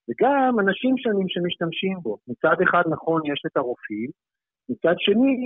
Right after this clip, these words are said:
יש, אה, אה, חוקרים ואנשי חישוביות שיש להם את הכוח לאסוף מאגרי מידע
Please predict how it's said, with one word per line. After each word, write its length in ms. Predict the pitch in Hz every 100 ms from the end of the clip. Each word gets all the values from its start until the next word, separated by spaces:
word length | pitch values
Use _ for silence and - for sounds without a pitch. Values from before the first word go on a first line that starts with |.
| 247 - 156
יש, 140 | 175 - 196
אה, 280 | 175 160 143 127 - - -
אה, 340 | 135 120 113 110 110
חוקרים 600 | 135 - - 151 214 220 226 - - _ _ -
ואנשי 440 | 123 123 - 220 233
חישוביות 640 | 208 - 160 143 135 131 -
שיש 300 | 143 147 -
להם 200 | 185 165
את 100 | 156
הכוח 520 | 147 - 202 185 175 - _ _ _ _ -
לאסוף 480 | 120 - - 214 208
מאגרי 360 | 190 180 170 175
מידע 360 | 170 156 151